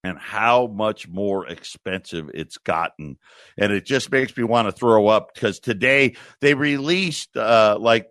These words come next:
what they call the P C E. It's another fancy way of them manipulating inflation data.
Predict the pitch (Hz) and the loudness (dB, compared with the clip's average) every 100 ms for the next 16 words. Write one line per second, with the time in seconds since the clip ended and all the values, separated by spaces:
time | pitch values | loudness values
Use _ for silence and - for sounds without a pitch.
0 | 117 131 - 127 - 135 135 120 104 95 | -6 -6 -2 -4 0 4 6 4 0 -8
1 | - 165 160 143 - - 143 131 127 107 | -10 -10 -10 -10 -10 -6 -6 -6 -10 -14
2 | 131 135 131 131 120 _ _ _ _ - | -8 -6 -4 -6 -8 _ _ _ _ -16
3 | 139 180 156 151 135 - 135 131 - 127 | -4 0 2 4 2 4 2 2 0 0
4 | 120 113 120 117 113 107 95 117 110 107 | 2 4 6 6 6 4 2 2 2 -2
5 | 104 104 120 120 113 113 110 107 98 87 | -4 -2 -2 -2 -2 0 -2 -4 -6 -8
6 | 107 117 117 123 113 110 113 110 113 | -6 -6 -4 -4 -2 0 2 2 0